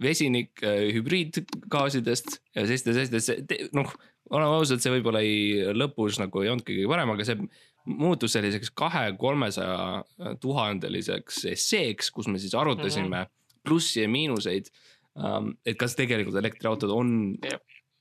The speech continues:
Speaker 1: kasulikud või kahjulikud või, või nad ei tee mitte midagi
Speaker 2: Mhm.
Speaker 1: Ja kas nad üldse on olemas,
Speaker 2: Jah.
Speaker 1: see on suur probleem. See on nagu see esi-, esimene, et ma ei ole isiklikult näinud.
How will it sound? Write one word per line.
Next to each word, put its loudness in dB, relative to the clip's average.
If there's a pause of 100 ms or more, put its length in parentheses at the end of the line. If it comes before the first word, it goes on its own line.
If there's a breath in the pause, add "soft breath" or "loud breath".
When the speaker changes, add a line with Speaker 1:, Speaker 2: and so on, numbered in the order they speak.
(480)
Speaker 1:
kasulikud 2
või -2
kahjulikud 0
või, 2 (100)
või 0
nad 2
ei 2
tee 2
mitte -2
midagi 0
Speaker 2:
Mhm. -16 (380)
Speaker 1:
Ja 2
kas -2
nad 4
üldse 0
on 2
olemas, -6
Speaker 2:
Jah. -10
Speaker 1:
see 0
on 0
suur -2
probleem. -10
See -2
on 2
nagu 0
see -2
esi-, -2
esimene, 0
et -4
ma 2
ei -2
ole -2
isiklikult -8
näinud. -4